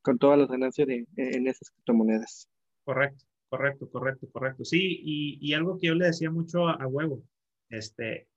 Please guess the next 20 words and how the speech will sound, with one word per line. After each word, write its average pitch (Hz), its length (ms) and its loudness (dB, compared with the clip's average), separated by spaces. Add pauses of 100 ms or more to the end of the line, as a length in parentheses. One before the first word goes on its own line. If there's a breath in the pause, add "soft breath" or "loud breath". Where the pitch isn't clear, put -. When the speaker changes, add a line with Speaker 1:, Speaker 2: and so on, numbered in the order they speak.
(180)
Speaker 2:
lo 147 240 -2
que 147 120 -2
metas 175 340 -2
aquí, 185 380 -6 (680)
dalo 156 260 0
por 151 160 -2
perdido, 127 380 0
güey. 107 140 -8 (120)
Despréndete 139 560 -2
de 135 40 6
esa 143 140 -2
lana, 135 240 -2
¿no? 131 160 -12 (520)
Este, 107 720 -8 (180)
hay, 117 240 -6
hay 127 140 -2
días 143 300 0
que, 143 220 -2
que 127 80 -4
andas 139 480 -2